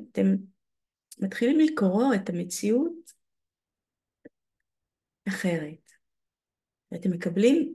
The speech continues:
מגלים מידע, ואתם לא מתייגים את המצבים שלכם.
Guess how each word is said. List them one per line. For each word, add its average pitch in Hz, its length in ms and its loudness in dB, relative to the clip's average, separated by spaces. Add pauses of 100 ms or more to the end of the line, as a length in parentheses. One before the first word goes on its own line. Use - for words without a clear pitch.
מגלים 180 500 2
מידע, 165 500 -2 (2000)
ואתם 202 160 -2
לא 247 180 4
מתייגים 254 600 4
את 285 120 -2
המצבים 208 440 0
שלכם. 196 500 -4